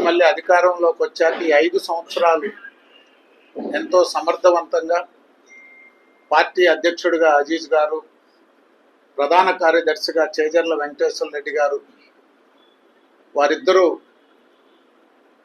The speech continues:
ప్రతిపక్షంలో మీ అందరికీ తెలుసు, మీడియా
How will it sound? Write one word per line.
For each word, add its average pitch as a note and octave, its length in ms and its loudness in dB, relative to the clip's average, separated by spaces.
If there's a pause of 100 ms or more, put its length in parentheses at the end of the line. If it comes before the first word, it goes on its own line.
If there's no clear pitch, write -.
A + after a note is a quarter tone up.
(640)
ప్రతిపక్షంలో F#3+ 800 2 (2750)
మీ E3 160 0
అందరికీ F#3 500 2
తెలుసు, D#3+ 280 -4 (1400)
మీడియా F#3 280 8